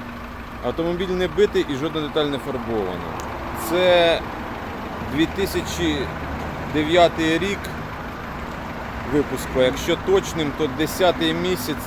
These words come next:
дев'ятий рік. Практично з десятого року вона експлуатувалася. Максимальні комплектації. Був завжди один власник, Мейєр Моніка.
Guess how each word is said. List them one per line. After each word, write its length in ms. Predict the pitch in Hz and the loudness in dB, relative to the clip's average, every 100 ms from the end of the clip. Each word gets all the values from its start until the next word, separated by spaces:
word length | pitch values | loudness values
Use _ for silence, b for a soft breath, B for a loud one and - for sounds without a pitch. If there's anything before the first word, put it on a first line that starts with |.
| 113 | -2
дев'ятий 460 | 143 147 135 143 127 | 2 4 2 2 2
рік. 120 | 110 - | 0 -4
Практично 460 | 135 - 170 170 | -4 -4 -4 -4
з 100 | 131 | -4
десятого 460 | 156 - 165 165 156 | -4 0 0 2 2
року 160 | 151 120 120 | 2 0 -2
вона 160 | 113 | -2
експлуатувалася. 760 | 107 - 110 104 104 95 90 - 127 | -4 -4 -4 -4 -2 -2 -4 -4 -4
Максимальні 560 | 131 - 170 170 151 | -4 -4 -2 0 0
комплектації. 1000 | 139 147 165 156 196 196 196 196 190 180 - - - - - - - - - - - - - - - - - - - - - - - - - - - - - - - - - - - - - - - - - - - - - 117 | -2 -4 -6 -2 0 0 0 2 2 2 -4 -8 -8 -8 -8 -8 -8 -8 -8 -8 -8 -8 -8 -8 -8 -8 -8 -8 -8 -8 -8 -8 -8 -6 -6 -8 -8 -8 -8 -8 -8 -8 -8 -8 -8 -8 -8 -8 -8 -8 -8 -8 -8 -8 -8 0
Був 200 | 165 233 165 - - 117 | 2 2 0 -6 -6 0
завжди 520 | 160 156 139 185 214 - | 2 2 2 2 2 4
один 360 | 156 143 180 170 | 4 6 4 4
власник, 560 | 156 143 123 - 104 - - - - - 143 | 6 8 6 4 -4 -4 -6 -6 -4 -2 2
Мейєр 380 | 170 165 156 | 4 6 4
Моніка. 520 | 156 160 151 123 117 | 4 2 2 0 0